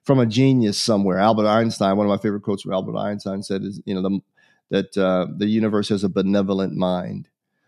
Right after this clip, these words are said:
right? That's his way to talk about God. It has a benevolent mind. It's pitched toward beauty, even with all the heinous acts and with all the hardships. It's, it's still pitched. It's tor-,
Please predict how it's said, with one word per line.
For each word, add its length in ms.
right? 160
That's 160
his 180
way 140
to 80
talk 240
about 300
God. 340
It 120
has 140
a 60
benevolent 480
mind. 180
It's 180
pitched 500
toward 260
beauty, 240
even 400
with 160
all 180
the 120
heinous 480
acts 380
and 80
with 100
all 200
the 80
hardships. 640
It's, 200
it's 240
still 320
pitched. 540
It's 160
tor-, 320